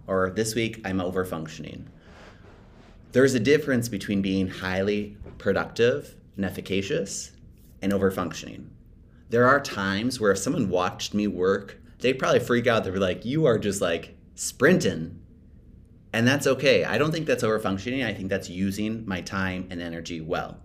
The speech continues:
But I've realized that I have to get ahead of over functioning. If I don't,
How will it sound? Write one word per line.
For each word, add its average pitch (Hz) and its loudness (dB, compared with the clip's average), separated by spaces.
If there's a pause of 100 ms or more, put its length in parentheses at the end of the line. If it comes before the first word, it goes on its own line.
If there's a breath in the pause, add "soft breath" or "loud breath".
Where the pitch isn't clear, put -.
(2000 loud breath)
But - 2 (120)
I've 101 2
realized 98 2
that - -6
I 113 -2 (200)
have 107 -6
to 113 -4
get 98 2
ahead 85 -6 (340)
of 90 -4
over 85 -2
functioning. 78 -10
If 98 -4
I 90 -2
don't, 98 -2